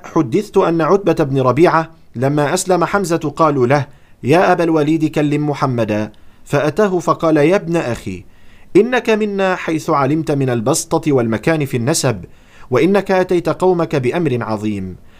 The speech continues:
فرقت به بينهم وسفهت أحلامهم، وعبت به آلهتهم، فاسمع مني.' قال: 'قل يا أبا الوليد.' قال: 'إن كنت تريد مالاً جمعنا لك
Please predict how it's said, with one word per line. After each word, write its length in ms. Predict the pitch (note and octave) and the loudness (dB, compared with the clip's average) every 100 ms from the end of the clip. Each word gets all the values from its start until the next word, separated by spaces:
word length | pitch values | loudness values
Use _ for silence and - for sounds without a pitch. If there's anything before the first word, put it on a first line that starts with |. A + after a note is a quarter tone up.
| - | -6
فرقت 440 | - F3+ A3 - | -2 0 0 -2
به 340 | E3+ E3 D#3 D3 | -2 -2 -2 -2
بينهم 440 | A2+ C3 D#3 E3+ D#3 | -2 -2 -2 -2 -2
وسفهت 520 | A2+ G#2+ - B2+ C3 | -2 -4 -2 -2 -2
أحلامهم، 720 | B2+ B2+ D3+ F3 C#3 C3+ C3 - - - B2+ | -2 -2 0 0 0 -4 -6 -10 -20 -6 2
وعبت 360 | C3+ G3 - | 4 4 2
به 480 | F#3+ F#3+ F#3 F3+ E3 | -2 0 0 2 2
آلهتهم، 580 | D#3 E3 E3+ C#3+ A2 G2+ | 2 0 -2 -4 -6 -6
فاسمع 540 | - G#3 - F#3 E3+ | -2 -2 -2 0 0
مني.' 440 | C#3 B2+ F#2 F2 - - - - - - | 0 -4 -6 -12 -18 -20 -20 -20 -8 2
قال: 220 | G#3 A3 | 2 2
'قل 260 | F#3 F#3+ | 2 2
يا 260 | E3 D3 B2 | 4 2 0
أبا 120 | A#2 | -2
الوليد.' 420 | G#2+ G2+ F#2+ F2+ - - - - - - - - - | -4 -4 -6 -10 -14 -20 -20 -20 -20 -20 -20 -10 0
قال: 220 | G3+ A3+ | 2 2
'إن 200 | G#3+ F#3+ | -2 -2
كنت 240 | G3 E3+ | -2 -2
تريد 380 | F3 D#3+ D3 C3+ | -2 0 0 0
مالاً 320 | A#2 C#3 E3+ | 2 2 2
جمعنا 540 | E3+ D3 F3+ C#3+ A#2+ G2 | 0 0 0 0 -2 -4
لك 380 | G2 - - | -6 -12 -12